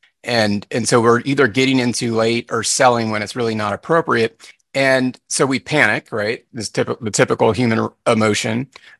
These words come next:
um, when price is falling because we're afraid of losing money, right? We, we don't obviously want to lose money, um, even though we know that it's part of the, the, the game.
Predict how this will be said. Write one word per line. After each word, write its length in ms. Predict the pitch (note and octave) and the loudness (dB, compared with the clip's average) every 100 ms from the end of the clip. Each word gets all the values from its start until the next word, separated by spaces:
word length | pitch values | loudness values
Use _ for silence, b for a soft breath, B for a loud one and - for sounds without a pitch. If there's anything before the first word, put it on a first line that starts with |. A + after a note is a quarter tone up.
| - | 2
um, 440 | A#2+ A2+ A2 A2 - | 4 4 2 0 0
when 160 | C3 | 2
price 260 | D3 C#3 B2+ | 6 4 4
is 80 | A2+ | 2
falling 300 | D3 C3+ C3 | 4 6 4
because 260 | C3 D3+ | 0 0
we're 160 | D#3+ E3 | 2 2
afraid 200 | F3+ E3 | 0 0
of 80 | D#3 | 0
losing 260 | E3 D#3+ | -2 -2
money, 240 | E3 F3 - - | -2 -2 -6 -14
right? 280 | B2 A#2+ - | -10 -10 -10
We, 240 | - A#2+ - | -8 -8 -4
we 120 | B2+ | 0
don't 240 | C3 B2+ | 2 2
obviously 380 | A#2 A#2+ A#2 B2 | 2 2 2 0
want 340 | G#2+ A2 A#2+ - | 0 2 2 0
to 80 | A2 | -4
lose 260 | G2 F#2+ | -4 -4
money, 340 | F#2+ F#2+ A#2+ - B B - | -2 -2 -2 -6 B B 2
um, 320 | G#2+ G2+ G2+ | 4 4 2
even 240 | C3+ A#2 | 0 2
though 140 | A2 G#2+ | 2 2
we 140 | G#2+ | 0
know 280 | G2+ G#2 A2 | 0 2 2
that 140 | G#2+ | 0
it's 100 | G2+ - - | -4 -2 2
part 140 | B2 | 2
of 100 | A2 | 2
the, 160 | F#2+ G2+ - | -4 -10 -10
the, 180 | - G2+ - | -10 -10 -10
the 140 | A#2 G2+ | -2 2
game. 380 | B2 G2+ A2+ E3+ | 4 4 0 -2